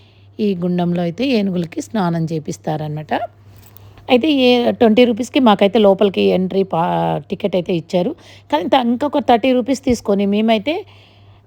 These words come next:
ఆ, బ్యాటరీ కార్లో అయితే వెళ్దామని టికెట్ అయితే తీసుకున్నామండి. కానీ చాలామంది పబ్లిక్ జనం ఫుల్గా ఉండటం వల్ల మాకు ఇంకా కుదరలేదు. సరే, ఇంకేముందిలే, నడుచుకుంటూ వెళ్దాం అనుకున్నాం. కానీ లోపల ఎంత పెద్దగా ఉందో అని భయపడ్డాము.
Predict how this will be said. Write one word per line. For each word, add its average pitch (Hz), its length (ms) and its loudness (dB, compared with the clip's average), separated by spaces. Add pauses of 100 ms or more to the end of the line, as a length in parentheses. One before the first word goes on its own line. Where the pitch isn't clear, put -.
(400)
ఆ, 214 480 -2 (500)
బ్యాటరీ 226 360 2
కార్లో 226 320 6
అయితే 214 200 4
వెళ్దామని 202 480 2
టికెట్ 196 340 -4
అయితే 190 160 -4
తీసుకున్నామండి. 175 720 -6
కానీ 233 220 -2 (140)
చాలామంది 190 480 -2
పబ్లిక్ 185 400 -4 (100)
జనం 185 240 -2
ఫుల్గా 180 400 -2
ఉండటం 185 340 -6
వల్ల 190 220 -6 (420)
మాకు 196 220 0
ఇంకా 214 300 0
కుదరలేదు. 185 600 0
సరే, 214 300 2
ఇంకేముందిలే, 220 560 0
నడుచుకుంటూ 202 500 -4
వెళ్దాం 180 340 -4
అనుకున్నాం. 175 360 -8 (420)
కానీ 302 140 2
లోపల 220 360 6
ఎంత 214 320 2
పెద్దగా 226 280 2
ఉందో 226 140 2
అని 220 100 2
భయపడ్డాము. 185 680 -2